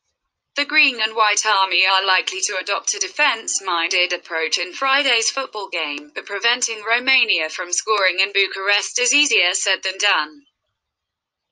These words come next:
Joel Cooper could make his senior debut against the Tricolori, while Mark Sykes has been left out of the squad.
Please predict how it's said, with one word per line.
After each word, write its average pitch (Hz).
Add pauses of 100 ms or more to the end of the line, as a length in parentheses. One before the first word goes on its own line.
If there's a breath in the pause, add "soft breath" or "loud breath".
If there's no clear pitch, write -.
(1040)
Joel 190
Cooper 185
could 214
make 185
his 254
senior 311
debut 240
against 180
the 220
Tricolori, 185
while 185
Mark 233
Sykes 180
has 233
been 233
left 247
out 277
of 240
the 233
squad. 147